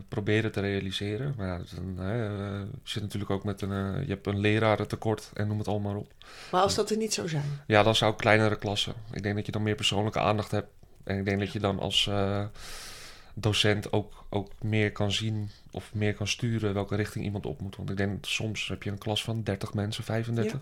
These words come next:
Speaker 2: Ja.
Speaker 1: Ja, onmogelijk om daar alle aandacht op te focussen.
Speaker 2: Ja, klopt.
Speaker 1: Dus de mensen die excelleren, die laat je eigenlijk maar excelleren.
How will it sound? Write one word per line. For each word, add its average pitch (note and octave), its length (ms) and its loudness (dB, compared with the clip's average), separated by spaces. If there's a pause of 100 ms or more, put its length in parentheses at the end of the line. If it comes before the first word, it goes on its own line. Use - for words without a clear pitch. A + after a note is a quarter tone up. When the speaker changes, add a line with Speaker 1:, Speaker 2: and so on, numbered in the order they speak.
Speaker 2:
Ja. - 80 -20 (840)
Speaker 1:
Ja, - 120 -12 (440)
onmogelijk A2 540 4
om A2 100 0
daar G#2 160 2
alle G2+ 180 2
aandacht A#2 280 0
op - 60 -8
te G2 80 -6
focussen. G2+ 460 -6 (360)
Speaker 2:
Ja, F#3 160 -6
klopt. - 420 -12
Speaker 1:
Dus - 80 -10
de G#2 80 0
mensen G#2 240 4
die - 100 0
excelleren, A2+ 560 4
die G#2+ 100 0
laat F#2+ 200 4
je F#2 60 2
eigenlijk G2+ 300 4
maar G2 80 2
excelleren. G#2+ 560 -2